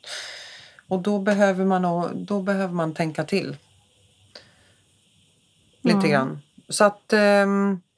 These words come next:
Speaker 1: det där möts vi mycket av. Så att det är, jag, jag ser faktiskt med spänning fram emot vad som komma skall. Ehm.
Speaker 2: För, för din business då, vad, vad tänker du, vad, om det blir en lågkonjunktur? Känner du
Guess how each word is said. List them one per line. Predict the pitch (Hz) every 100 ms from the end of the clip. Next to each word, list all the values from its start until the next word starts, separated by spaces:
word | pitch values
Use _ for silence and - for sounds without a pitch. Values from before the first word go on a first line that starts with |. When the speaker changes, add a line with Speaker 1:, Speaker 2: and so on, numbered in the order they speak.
| - - - _
Speaker 1:
det | -
där | 240 294 285
möts | 220 190 185 -
vi | 156
mycket | 156 151 - 143
av. | 135
Så | -
att | 214
det | 226
är, | 247 285
jag, | 277
jag | 220 247 262
ser | 269 285 277 254
faktiskt | 247 226 226 -
med | 214
spänning | - - 220 202 202 196
fram | 202 190 185
emot | 185 180 170 -
vad | 175
som | 170 180 175 170 165 160
komma | - 180 156 156
skall. | - 214 208 151 143 _ _
Ehm. | 175 170 165 160 160 160 156 156 156 156 165 - - - 196 202 - - -
Speaker 2:
För, | 233 226 -
för | -
din | 202 233 302 330 202
business | 170 - 202 -
då, | - -
vad, | 196 214
vad | 208 -
tänker | 214 202 214 196 - _
du, | - 233
vad, | 175 175 202 196 202 - - -
om | 208
det | 202
blir | 185 185 180
en | 180
lågkonjunktur? | 190 175 - - - - - - 175 220
Känner | 208
du | 202